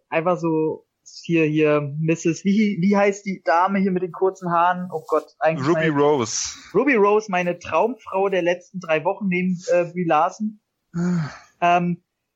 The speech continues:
Speaker 1: war in dem Film schon die dritte Rolle, die genauso ist wie ihre letzten, wo ich dachte, ey, aus, aus ein total chauvinistischer, männlicher Sicht find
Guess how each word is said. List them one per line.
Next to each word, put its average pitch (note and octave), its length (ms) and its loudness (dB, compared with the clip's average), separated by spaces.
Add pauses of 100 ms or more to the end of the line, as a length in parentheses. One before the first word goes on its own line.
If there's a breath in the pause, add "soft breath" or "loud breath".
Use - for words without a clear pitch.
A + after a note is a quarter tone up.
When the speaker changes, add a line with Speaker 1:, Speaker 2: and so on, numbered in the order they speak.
(200)
Speaker 1:
war F3+ 300 0
in F3+ 100 0
dem G3+ 220 0
Film G3 300 0
schon F#3 160 -2
die E3+ 120 0
dritte E3 340 0
Rolle, D3+ 360 2
die D3+ 100 -10
genauso D3+ 680 -2
ist D3+ 260 -6
wie D3+ 120 -12
ihre C#3+ 120 -4
letzten, D3+ 440 -4
wo D3 60 -2
ich C#3+ 140 -6
dachte, D3 340 -4
ey, G3 320 0 (320)
aus, F3 260 0
aus F3 220 -2
ein E3 180 -4 (160)
total G#3 680 0 (180)
chauvinistischer, F#3 1000 -2
männlicher E3+ 580 0
Sicht F3 360 -4 (520)
find F#3 280 -2